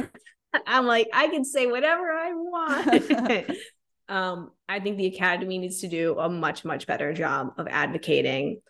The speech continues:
Speaker 1: for what a dietitian is, why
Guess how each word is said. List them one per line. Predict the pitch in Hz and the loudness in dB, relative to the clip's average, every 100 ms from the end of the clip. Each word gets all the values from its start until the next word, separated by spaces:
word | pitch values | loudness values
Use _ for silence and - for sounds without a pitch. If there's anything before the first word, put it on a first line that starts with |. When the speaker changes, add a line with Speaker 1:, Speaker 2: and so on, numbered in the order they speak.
| _ _ - | _ _ 2
Speaker 1:
for | 175 165 | 2 2
what | 156 170 151 _ _ - | 2 0 0 _ _ -12
a | - _ _ | -12 _ _
dietitian | 156 165 165 170 160 135 | -2 0 0 -2 -4 -4
is, | 147 151 165 - | -4 -2 -4 -6
why | 170 160 156 175 175 | -4 2 4 4 2